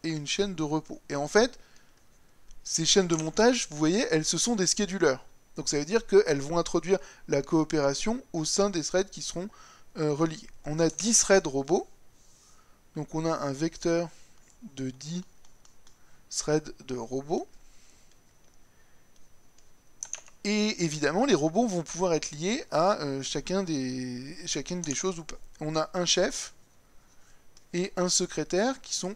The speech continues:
aussi des, des threads. Donc un ro-, un thread chef, un thread, euh, secrétaire et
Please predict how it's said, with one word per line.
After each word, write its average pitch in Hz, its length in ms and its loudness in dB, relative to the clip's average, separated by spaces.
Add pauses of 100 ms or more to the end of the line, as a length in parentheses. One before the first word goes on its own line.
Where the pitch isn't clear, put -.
aussi 196 320 -4
des, 165 160 -6 (300)
des 160 140 -6
threads. - 260 -6 (1900)
Donc 147 220 -10 (220)
un 180 100 4
ro-, 165 220 -2 (200)
un 175 340 -2
thread 151 380 0 (120)
chef, 190 540 0
un 170 120 -4
thread, 160 340 0 (240)
euh, 135 300 -8 (480)
secrétaire 175 680 0 (300)
et 185 280 -4